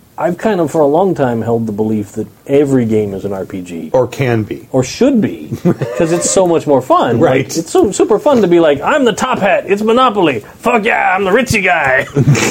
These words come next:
Speaker 1: Ah, and I just roll
Speaker 2: Well,
Speaker 1: around
Speaker 2: it's,
Speaker 1: you.
Speaker 2: it's, it's like, uh, diplomacy. Diplomacy is a war game.
Speaker 1: Sure.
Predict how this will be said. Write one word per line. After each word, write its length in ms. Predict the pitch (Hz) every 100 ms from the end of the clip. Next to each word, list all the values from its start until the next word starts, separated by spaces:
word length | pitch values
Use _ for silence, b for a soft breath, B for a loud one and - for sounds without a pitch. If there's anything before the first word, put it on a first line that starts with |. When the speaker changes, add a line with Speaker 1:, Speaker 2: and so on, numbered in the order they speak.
| 196
Speaker 1:
Ah, 600 | 226 233 226 214 208 196
and 120 | 185
I 60 | 180
just 160 | 127
roll 200 | 180 202
Speaker 2:
Well, 100 | 208
Speaker 1:
around 140 | 196 220
Speaker 2:
it's, 160 | 208
Speaker 1:
you. 280 | - - 175
Speaker 2:
it's, 180 | 170 -
it's 280 | 170 165 165
like, 300 | 160 139 -
uh, 360 | 135 135 127 117 104 -
diplomacy. 600 | 117 - 254 262 - - -
Diplomacy 400 | 175 403 311 170
is 60 |
a 40 | 147
war 140 | 170
game. 200 | 113 76 - _ _ - _ _ _ - -
Speaker 1:
Sure. 400 | 339 339 -